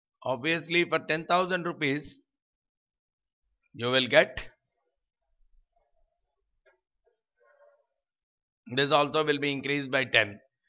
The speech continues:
So sixteen thousand three eighty-six, sixteen thousand one zero five. Almost two eighty rupees difference is coming out, which will have a big impact,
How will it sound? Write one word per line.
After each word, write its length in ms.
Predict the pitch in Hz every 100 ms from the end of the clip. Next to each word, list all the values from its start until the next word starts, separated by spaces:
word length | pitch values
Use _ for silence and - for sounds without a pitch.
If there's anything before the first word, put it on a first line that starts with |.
| _ _ _ -
So 200 | - 131
sixteen 500 | 139 - 165 165 160
thousand 480 | 156 151 151 156 -
three 220 | 151 156
eighty-six, 600 | 160 160 160 160 175 - - -
sixteen 440 | 131 - 160 151
thousand 480 | 147 143 139 165 147
one 240 | 127 135
zero 220 | 131 131 123
five. 240 | 113 - _ - _ _ _ _ _ _ _ _
Almost 360 | 120 139 151 151
two 140 | 156 156
eighty 260 | 151 151
rupees 300 | 151 151 143
difference 460 | 123 127 131 123 120
is 140 | 107
coming 260 | - 98 95
out, 80 | - _ - - _ _ _ _ _ _ _ _ _ _
which 120 | - 147
will 120 | 196
have 160 | 175 185
a 100 | 208
big 240 | 151 175
impact, 540 | 170 160 156 113 -